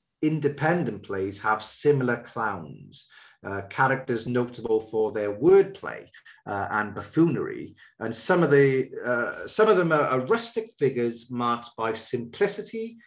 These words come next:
native humour, and earthy common sense, which kind of reminds me of Kemp's clowns, um, more than your, your Robert Armin's, uh, clownish figures. Um, David Nichol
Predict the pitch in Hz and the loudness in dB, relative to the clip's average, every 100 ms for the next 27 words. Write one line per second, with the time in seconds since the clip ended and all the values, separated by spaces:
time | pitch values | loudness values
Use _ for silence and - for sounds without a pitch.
0 | _ _ - 139 170 175 196 185 - 117 | _ _ -2 2 2 4 2 2 -2 -8
1 | 104 95 92 117 131 - _ _ 113 117 | -8 -6 -4 -4 -6 -16 _ _ 0 0
2 | 117 - 117 110 110 113 110 110 101 101 | -2 -2 4 4 2 -6 -12 -10 -8 -8
3 | 101 95 - 110 87 - - - 143 135 | -8 -10 -8 -8 -8 -12 -16 -8 -6 -2
4 | 220 294 233 139 139 143 143 143 139 139 | 0 4 2 2 2 4 4 2 0 0
5 | 135 135 127 - _ _ _ _ - 196 | 4 4 2 -6 _ _ _ _ -4 -2
6 | 190 - 107 90 62 58 - - _ _ | -2 -6 -4 -4 -6 -14 -18 -20 _ _
7 | _ 101 101 98 98 95 - - 123 127 | _ -4 -4 -4 -8 -12 -14 -2 4 4
8 | 120 113 110 110 117 113 123 143 110 127 | 4 2 2 2 2 -2 0 -2 -4 -4
9 | 135 101 67 57 87 - - 71 64 65 | -4 -6 -12 -18 -20 -18 -14 -12 -12 -14
10 | - - 95 92 76 - 58 53 - - | -18 -12 -10 -10 -12 -12 -12 -12 -16 -20
11 | - _ _ _ 107 110 110 110 110 - | -20 _ _ _ -6 -4 -4 -6 -14 2
12 | 185 233 147 135 202 - 90 151 - | 6 6 4 2 0 -2 -6 -6 -8